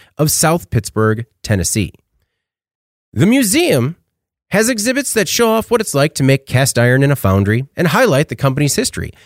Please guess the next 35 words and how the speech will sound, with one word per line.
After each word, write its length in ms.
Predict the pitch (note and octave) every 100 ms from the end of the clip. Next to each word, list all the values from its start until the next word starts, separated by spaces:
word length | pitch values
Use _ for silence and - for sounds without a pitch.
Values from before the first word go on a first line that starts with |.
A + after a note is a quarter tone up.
| _
But 160 | B2+ A3
the 80 | C4
main 280 | B3 C#4 E4+
attraction 680 | F4 G#3 C3 - B2+ C#3 F3 _ _ -
is 120 | B2+
a 60 | D3+
cast 440 | - G3 A#3 -
iron 260 | F3 F3+ F3+
skillet 380 | - F3 F#3+ G#3 - -
that's 240 | - - -
eighteen 580 | C4 D4+ - B3+ B3+ C4
feet 480 | - B3+ C3 - - _
from 200 | - C3+
handle 300 | C#3 E3 D3+
to 100 | C#3
handle. 420 | B2+ C3+ G2 D#2 - _ _ _ _ -
Made 180 | F#3
out 160 | G#3 G#3
of 180 | F3 C#3+
real 320 | A3 C#4+ D#4+
cast 360 | - G3+ G3 F#3
iron, 260 | F3 F#3 E3
it 160 | F3+
weighs 340 | F3+ G#3+ A#3 -
fourteen 600 | G#3 B3+ - G#3 F#3+ D#3+
thousand 560 | D#3 D3 D#3 D3 D#3
three 180 | D#3 F#3
hundred 300 | D#3 E3 E3
and 120 | C3+
sixty 520 | - - E3 - D3+
pounds, 640 | D3 D3 D3 C#3 D2+ - - _ _ _
something 260 | - D#3 D#3+
like 160 | D3+
seven 440 | G#2+ - D#3 D#3+ C#3
tons. 580 | D3+ D3+ A#2+ - -